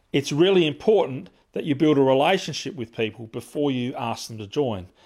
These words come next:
And I've heard a lot of younger people who've been on these Rotary events and they get pressured into joining Rotary straight away. It's not like that. You've got to really court them first and build a relationship before you ask them to, to marry you, sort of thing.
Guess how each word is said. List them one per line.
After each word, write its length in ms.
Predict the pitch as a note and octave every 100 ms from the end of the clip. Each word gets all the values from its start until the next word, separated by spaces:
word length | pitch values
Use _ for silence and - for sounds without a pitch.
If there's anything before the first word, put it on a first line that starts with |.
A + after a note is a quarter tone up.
| _ _ _ -
And 400 | B2 B2 B2 A#2+
I've 140 | B2+
heard 120 | E3
a 40 | D3+
lot 180 | D#3 E3+
of 140 | D3+
younger 240 | D#3 C#3+
people 460 | C3+ D3+ D3 D#3 C#3+
who've 180 | G#2+ G2
been 160 | D3+
on 100 | D3
these 220 | C3+ B2 B2
Rotary 360 | C3 B2 A#2+
events 460 | A2+ B2+ C3+ - - _ _ -
and 120 | B2+
they 80 | B2+
get 200 | B2+ -
pressured 360 | - D3+ D3+ C3
into 180 | A#2
joining 360 | A2+ B2+ A#2+ A2+
Rotary 320 | A#2 A#2 G#2+
straight 300 | - B2+ A2
away. 360 | G#2 G#2+ G#2 F#2 _ _ _ -
It's 220 | - -
not 180 | C#3+ C3+
like 280 | A#2+ D#3
that. 200 | - -
You've 160 | A2 A2
got 100 | C#3+
to 200 | C3 B2 - -
really 260 | C#3+ D3+
court 420 | C#3+ - D#3+ D#3
them 160 | B2 A2
first 520 | - D3 A#2 G#2+ - _ _ -
and 160 | G#2
build 180 | C#3 C3+
a 40 |
relationship 540 | A#2 A#2 A#2+ A#2 G2+ B2
before 320 | A2 - B2
you 200 | A2+ G#2+ _ _ _ _
ask 300 | - A#2+ -
them 140 | B2+ A2
to, 260 | A2+ G#2+
to 180 | - A2+
marry 320 | A2+ B2 A#2
you, 80 | G2
sort 240 | - G#2
of 80 | G2
thing. 220 | - A2